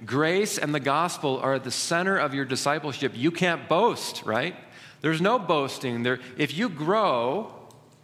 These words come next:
God gets all the credit. And so as a gospel-centered disciple, you actually, you can't use your growth to judge others.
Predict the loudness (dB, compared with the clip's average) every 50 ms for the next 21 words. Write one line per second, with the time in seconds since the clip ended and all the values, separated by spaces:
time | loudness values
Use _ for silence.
0 | _ _ -20 -20 _ _ _ _ _ _ -20 _ _ _ _ _ _ -20 _ -20
1 | -16 -10 -8 -6 -4 -4 -2 -2 -2 -2 0 0 -2 0 -2 -4 -6 -4 -4 -4
2 | -4 -4 -8 -12 -16 -20 -20 -20 -20 _ _ _ _ _ _ -20 -20 _ _ -20
3 | -20 -20 _ _ -20 -20 -20 -20 _ -20 -20 _ _ _ -20 -20 -20 -20 _ _
4 | -20 -20 -20 -20 -12 -4 -2 -2 -2 0 0 2 2 2 2 0 -2 -2 0 2
5 | 2 2 2 0 -2 -4 -4 -2 -2 0 0 0 0 -2 -2 -4 -2 0 0 0
6 | 0 -2 -2 -2 0 0 0 0 0 -2 -4 -6 -4 -4 -6 -8 -8 -8 -4 -2
7 | 0 0 0 0 -2 -4 -2 0 0 0 0 0 0 -2 0 0 0 2 2 2
8 | 0 -2 -4 -6 -6 -4 0 0 0 0 0 0 -2 -2 -2 -4 -6 -8 -12 -14
9 | -18 -20